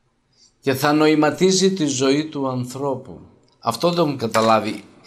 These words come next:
οι διώχτες της, παλαιότεροι και νεότεροι. Θέλετε να ανατρέξουμε λίγα χρόνια; Τι έγινε στις γειτονικές χώρες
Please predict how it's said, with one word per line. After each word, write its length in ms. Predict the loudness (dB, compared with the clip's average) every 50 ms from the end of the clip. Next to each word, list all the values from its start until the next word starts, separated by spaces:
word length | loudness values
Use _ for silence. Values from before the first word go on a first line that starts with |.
| -20 -18 _
οι 120 | -2 -2 0
διώχτες 640 | 2 2 4 4 4 4 2 -2 -6 -6 -6 -4
της, 260 | -4 -4 -6 -6 -6 -8 -14 -20 _ _ _
παλαιότεροι 880 | 0 0 2 2 4 4 4 4 2 2 0 0 0 0 -2 -4 -8 -10 -16 -20 _ _ _ _
και 140 | -6 -4 -4
νεότεροι. 560 | -2 -2 -2 -4 -4 -6 -8 -10 -10 -12 -14 -18 -20 -20 _ _
Θέλετε 320 | _ 0 2 2 2 2 2
να 120 | 2 2
ανατρέξουμε 720 | 2 2 0 -2 0 2 2 2 2 0 -2 -2 0 0 2
λίγα 360 | 2 2 0 0 0 -2 -2
χρόνια; 520 | -2 -2 0 0 0 0 -4 -6 -8 -10 -14 -20 -20 _ _ _ _ _ _ _ _ _ _ _ _ _ _ _ _ _ _ _ _ _ _ _ _ _ _ _
Τι 160 | 0 2 2
έγινε 520 | 4 4 2 0 -2 -4 -6 -6 -8 -10 -14 -14
στις 640 | -12 -12 -12 -12 -10 -8 -6 -4 -4 -4 -4 -4 -6 -6
γειτονικές 720 | -6 -6 -4 -2 -2 -2 -2 -4 -4 -4 -4 -4 -4 -6
χώρες 480 | -4 -4 -4 -4 -2 -4 -6 -8 -10